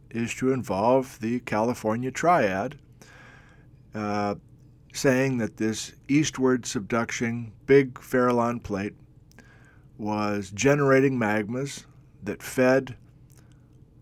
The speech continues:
uh, the Sierras. And that's why we have all those big blobs of granite. And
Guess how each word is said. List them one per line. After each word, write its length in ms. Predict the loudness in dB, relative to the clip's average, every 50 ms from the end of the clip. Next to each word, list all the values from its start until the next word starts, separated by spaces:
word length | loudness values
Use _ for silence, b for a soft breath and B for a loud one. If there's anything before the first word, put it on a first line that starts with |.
| -20 -20 -16 -12
uh, 380 | -10 -8 -6 -4 -4 -4 -6
the 140 | -6 -6 -6
Sierras. 640 | -4 0 2 4 4 4 2 0 -2 -4 -8 -10 -14 -16 -20 -20 -20 -20 -20 -20 -18 -10
And 100 | -6 -6
that's 180 | -6 -6 -4 -2
why 160 | 0 0 0
we 160 | 0 0 0
have 220 | 0 0 0 0
all 180 | 0 0 0 0
those 220 | -2 -4 -4 -6
big 420 | -8 -6 -6 -6 -6 -6 -10 -10 -6
blobs 360 | -2 0 0 0 -2 -2 -6
of 120 | -14 -12
granite. 440 | -8 -6 -4 -4 -4 -6 -6 -8 -10 -14 -20 -20 -20 -20 -20 -20 -20 -20 -20 -20 -20 -14 -12
And 480 | -10 -8 -6 -6 -6 -8 -8 -10 -14